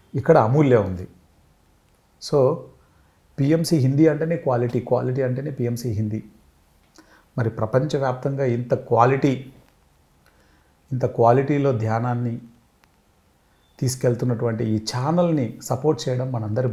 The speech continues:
బాధ్యత, మనందరి ప్రథమ కర్తవ్యం. మనం దీనికి సపోర్ట్ చేస్తే మొత్తం మూమెంట్, మూమెంట్కి మనం సపోర్ట్ చేసినట్లే. ఏది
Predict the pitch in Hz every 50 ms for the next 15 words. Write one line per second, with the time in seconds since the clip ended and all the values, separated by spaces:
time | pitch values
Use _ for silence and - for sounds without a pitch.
0 | 101 98 107 107 117 107 117 117 - - _ _ _ _ - 123 131 131 143 180
1 | 180 185 190 - 127 113 117 151 170 165 - - 117 110 - - 139 135 139 131
2 | 104 101 - - - _ _ _ _ _ _ _ _ _ _ _ _ - - -
3 | - - _ _ _ _ _ _ _ _ _ - 139 139 143 143 131 151 151 143
4 | 131 - 135 - - 165 180 180 - 170 160 139 - - 139 120 117 123 139 147
5 | - - - _ _ _ _ _ _ _ _ _ _ _ _ _ 127 113 110 110
6 | 113 117 123 131 127 - - - 185 170 151 135 131 139 151 156 165 165 156 151
7 | 127 127 135 147 156 160 156 156 - 151 143 139 143 151 - - 123 113 135 135
8 | 127 131 127 117 110 - 120 101 - 110 104 - - _ _ _ _ _ _ _
9 | _ _ _ _ _ _ _ _ _ _ _ _ _ _ _ _ _ _ _ _
10 | _ _ _ _ _ _ _ - 123 113 135 156 175 190 190 185 180